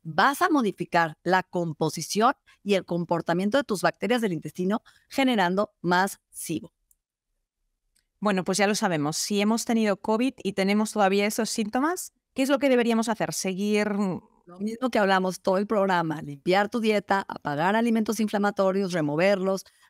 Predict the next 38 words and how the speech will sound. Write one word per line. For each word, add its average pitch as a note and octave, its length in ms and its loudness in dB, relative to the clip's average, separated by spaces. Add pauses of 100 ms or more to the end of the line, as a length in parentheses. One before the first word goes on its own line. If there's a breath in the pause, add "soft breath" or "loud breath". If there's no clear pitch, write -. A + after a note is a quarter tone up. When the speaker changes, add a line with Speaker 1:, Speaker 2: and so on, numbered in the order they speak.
Speaker 1:
darle G3+ 360 2
alimentos G#3+ 440 0
más G3 200 0
limpios, G#3 560 -2
sanos, G#3+ 460 0
una F3 160 0
dieta G#3 380 0
que - 140 -8
crezca F3 300 -2
del F#3+ 160 -2
suelo, A3 480 0 (300 soft breath)
¿no? A3+ 200 -2 (280)
Tus, G#3+ 400 -2
eh, E3+ 180 -2 (180)
limpiar G#3+ 600 2
tus A#3+ 180 -4
comidas, A3 640 0 (400)
eh, F3+ 160 -4
hacer G#3 320 0
el A#3 100 2
ayuno G#3+ 300 0
para F3+ 160 2
apagar F3+ 260 0
inflamación G#3 760 0 (320)
y A#3 220 0
si G3+ 140 -4
puedes A3 360 2
hacer G#3 220 -2
un G#3+ 60 0
estudio G#3+ 400 -2
coprológico G#3 880 0
de E3+ 100 0
popó F#3+ 320 -2
de F#3 80 0
heces F#3 220 -4
fecales G3+ 500 -2
para E3 220 0
ver, F#3+ 220 -2